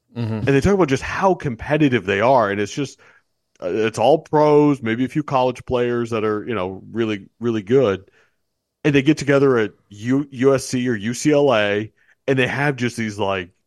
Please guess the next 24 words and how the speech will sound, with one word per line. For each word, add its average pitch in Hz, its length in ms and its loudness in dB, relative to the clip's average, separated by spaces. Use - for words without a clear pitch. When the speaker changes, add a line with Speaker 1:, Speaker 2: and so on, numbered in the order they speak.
Speaker 2:
you 120 80 -8
know, 98 120 -4
knockdown, 127 600 -2
drag-out 117 640 -2
pickup 120 340 -8
games. 92 500 -10
Yet 139 180 2
the 143 100 2
All-Star 143 420 2
game, 104 320 -6
where 110 100 -6
you 107 80 -4
have 120 180 -4
literally 185 320 2
the 151 80 -2
best 151 300 -2
of 131 60 -8
the 123 80 -8
best 127 320 -2
in 123 80 -6
the 113 100 -4
game 113 300 -2
right 104 180 -2
now 92 440 -4